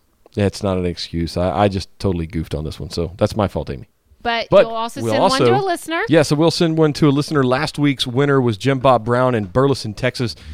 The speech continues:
Speaker 1: He picked up his free copy of Design to Lead. He was the first one to tweet us about the book. So we're gonna give another one away this week. First person to tweet S B C This Week, uh, at S B C on Twitter,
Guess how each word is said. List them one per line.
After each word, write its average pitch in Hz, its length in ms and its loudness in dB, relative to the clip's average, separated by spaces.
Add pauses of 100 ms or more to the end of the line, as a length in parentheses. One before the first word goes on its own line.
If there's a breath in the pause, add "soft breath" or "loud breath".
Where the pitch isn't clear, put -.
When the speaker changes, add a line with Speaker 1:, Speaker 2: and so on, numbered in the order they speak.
(160 loud breath)
Speaker 1:
He 151 140 -2
picked - 260 -2
up 131 160 4
his 196 180 2
free 120 200 -2
copy 101 460 0
of 104 420 0
Design 110 460 0
to - 100 -4
Lead. 117 240 2
He 120 80 0
was 117 100 0
the 101 60 -2
first 120 260 -2
one 117 120 0
to 101 60 -2 (160)
tweet 131 240 0
us - 140 2 (380 soft breath)
about 117 340 2
the 107 80 -10
book. 123 240 2
So 113 240 4
we're 110 120 2
gonna 117 120 0
give 113 140 0
another 117 200 2
one 113 220 2
away 113 220 4
this 113 200 0
week. 117 200 2
First 120 240 0
person 113 260 -2
to 104 60 2
tweet 120 320 -2
S 117 140 0
B 113 100 -4
C 113 160 -2
This 101 180 -4
Week, 107 180 0 (520 soft breath)
uh, 98 200 0
at 117 280 0
S 113 160 0
B 104 120 -4
C 98 240 -2 (520)
on 98 180 -2
Twitter, 131 340 2